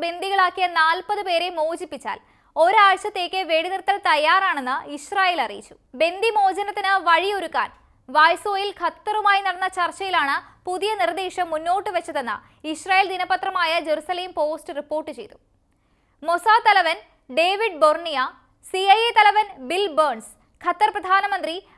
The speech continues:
മുഹമ്മദ് ബിൻ അബ്ദുൾ റഹ്മാൻ എന്നിവരാണ് ചർച്ചയിൽ സംബന്ധിച്ചത്. എന്നാൽ ബന്ദിമോചനമടക്കമുള്ള കാര്യങ്ങളിൽ ചർച്ച തുടങ്ങണമെങ്കിൽ യുദ്ധം അവസാനിപ്പിക്കണമെന്നതാണ്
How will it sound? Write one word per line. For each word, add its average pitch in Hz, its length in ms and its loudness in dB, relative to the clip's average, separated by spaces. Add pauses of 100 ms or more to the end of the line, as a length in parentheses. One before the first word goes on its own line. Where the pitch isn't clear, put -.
(160)
മുഹമ്മദ് 403 420 2
ബിൻ 403 120 -4 (160)
അബ്ദുൾ 311 320 -2
റഹ്മാൻ 381 360 2
എന്നിവരാണ് 339 420 0 (180)
ചർച്ചയിൽ 359 420 -2 (100)
സംബന്ധിച്ചത്. 285 600 -6 (380)
എന്നാൽ 285 280 2 (420)
ബന്ദിമോചനമടക്കമുള്ള 392 1120 2 (120)
കാര്യങ്ങളിൽ 330 540 2 (320)
ചർച്ച 339 380 2
തുടങ്ങണമെങ്കിൽ 359 600 -4 (300)
യുദ്ധം 359 360 -6
അവസാനിപ്പിക്കണമെന്നതാണ് 381 1120 -2